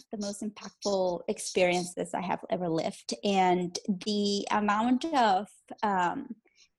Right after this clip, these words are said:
pain that I felt through him, uh, from seeing him suffering, um, I had never felt that type of compassion in my life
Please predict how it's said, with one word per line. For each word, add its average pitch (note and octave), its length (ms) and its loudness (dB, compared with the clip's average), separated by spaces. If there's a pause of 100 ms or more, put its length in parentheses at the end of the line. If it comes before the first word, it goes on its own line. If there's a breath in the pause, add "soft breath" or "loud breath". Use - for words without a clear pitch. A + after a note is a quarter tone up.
pain D4+ 380 4
that B3+ 140 -2
I G#3 120 0
felt G3+ 480 -4
through B3+ 280 0
him, G3+ 420 -4 (220)
uh, F#3 340 0 (140)
from G#3 120 0
seeing A#3 280 -2
him A3 160 0
suffering, F#3+ 800 -2 (580 soft breath)
um, G3 420 2
I A3 60 -4
had A#3+ 160 2
never A3+ 320 4
felt A3 300 0
that G3 160 -4
type G3 160 -2
of G3+ 120 -8
compassion F#3+ 500 -2 (120)
in A#3 100 0
my A3+ 120 0
life A3+ 180 2